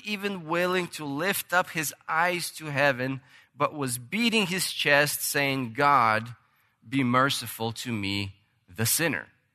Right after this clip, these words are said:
And Christ said that it was the tax collector who walked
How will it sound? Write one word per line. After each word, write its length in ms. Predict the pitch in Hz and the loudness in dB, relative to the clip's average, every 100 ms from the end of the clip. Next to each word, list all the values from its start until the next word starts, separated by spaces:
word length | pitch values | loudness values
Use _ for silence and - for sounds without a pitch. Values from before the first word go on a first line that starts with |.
| _ _ _ _ _ _ _ 110 | _ _ _ _ _ _ _ -10
And 160 | 104 | -10
Christ 560 | - 156 180 185 - - | -4 4 4 6 0 0
said 320 | - 151 147 | 4 4 4
that 180 | 117 - | 0 -2
it 120 | 143 | -4
was 240 | 135 117 | -2 -4
the 140 | 98 101 | -6 -10
tax 500 | - - 170 208 - | -12 -2 0 0 -4
collector 680 | - 107 98 98 - 104 104 _ _ - | -6 -4 -4 -4 -6 -8 -8 _ _ -14
who 80 | 131 | -12
walked 580 | 110 107 101 110 - | -2 6 6 6 -2